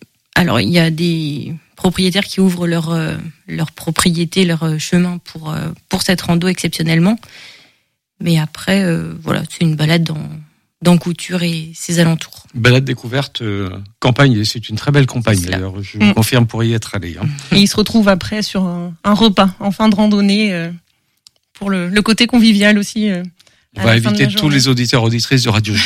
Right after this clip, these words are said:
Speaker 2: si ça continue. <laughs> Alors, on parlait de vente de viennoiserie, parce que vous êtes allé très, très vite, Emma, tout à l'heure, mais moi, je vais aller dans le détail, <laughs> s'il vous plaît.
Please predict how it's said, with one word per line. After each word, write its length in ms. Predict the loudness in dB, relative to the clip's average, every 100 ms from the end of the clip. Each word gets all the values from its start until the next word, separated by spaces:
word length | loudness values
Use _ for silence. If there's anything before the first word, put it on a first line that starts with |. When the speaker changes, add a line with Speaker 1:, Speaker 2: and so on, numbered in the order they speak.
| -4 -2
Speaker 2:
si 80 | -2
ça 180 | -2 -4
continue. 380 | -6 -12 -14 -14
<laughs> 80 | -16 -18 -20 -20 -20 _ 0
Alors, 180 | 2 2
on 20 |
parlait 280 | -2 -2 0
de 120 | 0
vente 400 | 0 -2 0 0
de 140 | 2
viennoiserie, 680 | 0 2 2 4 4 2 0
parce 220 | -2 -4
que 60 | -4
vous 200 | -4 -2
êtes 160 | 0
allé 200 | 0 -2
très, 420 | -2 -4 0 2 2
très 200 | 2 2
vite, 220 | 0 -2
Emma, 220 | -2 -2
tout 120 | -2 -6
à 60 |
l'heure, 240 | 0 2 4
mais 220 | 2 2
moi, 340 | 4 4 4
je 200 | 2 -4
vais 140 | -2 0
aller 180 | 0 0
dans 160 | 0
le 140 | 0 0
détail, 480 | -2 2 2 2
<laughs> 80 | 0
s'il 260 | 2 2 4
vous 120 | 2
plaît. 240 | 0 -2